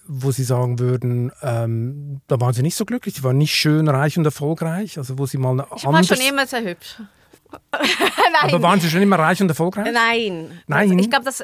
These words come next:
Speaker 2: ich bin self-made. Ich habe das glücklicherweise erarbeitet und bin auch sehr, sehr stolz auf das, ja.
Speaker 1: Weil Sie haben mal in einem Interview gesagt, Sie wüssten ganz genau, was es heiße,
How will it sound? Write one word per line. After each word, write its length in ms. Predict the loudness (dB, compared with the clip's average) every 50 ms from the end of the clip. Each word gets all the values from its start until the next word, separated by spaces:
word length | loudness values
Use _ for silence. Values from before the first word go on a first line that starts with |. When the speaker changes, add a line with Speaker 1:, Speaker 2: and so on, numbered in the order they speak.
| _ _
Speaker 2:
ich 160 | -14 -12 -8
bin 160 | -8 -6 -6
self-made. 600 | 0 2 4 4 4 2 -2 -6 -4 -4 -4 -4
Ich 180 | -8 -10 -2 0
habe 220 | 0 0 0 -2
das 180 | -4 -6 -8 -6
glücklicherweise 720 | _ -10 -10 -10 -12 -12 -4 0 2 2 2 0 -2 -4 -4
erarbeitet 840 | -2 0 2 4 4 4 4 2 0 0 0 -2 -6 -10 -10 -10 -16 _ -20 -20 -20 -16 _
und 100 | -10 -6
bin 100 | -2 -2
auch 60 | -2 0
sehr, 200 | 0 -2 -2 -2
sehr 100 | -4 -10
stolz 380 | -8 -6 -6 -6 -6 -8 -10
auf 160 | -12 -12 -12
das, 240 | -8 -8 -10 -8 -10
ja. 160 | -12 -12 -12 -12 _ -20 -6 0
Speaker 1:
Weil 100 | 2 4
Sie 140 | 6 6 6
haben 120 | 6 4
mal 140 | 4 2 2
in 80 | 2 2
einem 160 | 2 4 4
Interview 320 | 2 2 0 0 -2 -2
gesagt, 540 | -2 -2 -2 -2 -2 -2 -2 -6 -12 -20 -14 -12
Sie 220 | -2 -2 0 2
wüssten 340 | 2 0 0 -2 -2 -2 -2
ganz 320 | 0 2 0 0 0 0
genau, 300 | -2 0 0 0 0 0
was 120 | 0 -2 -2
es 200 | -4 -4 -4 -2
heiße, 260 | -2 -2 -2 -4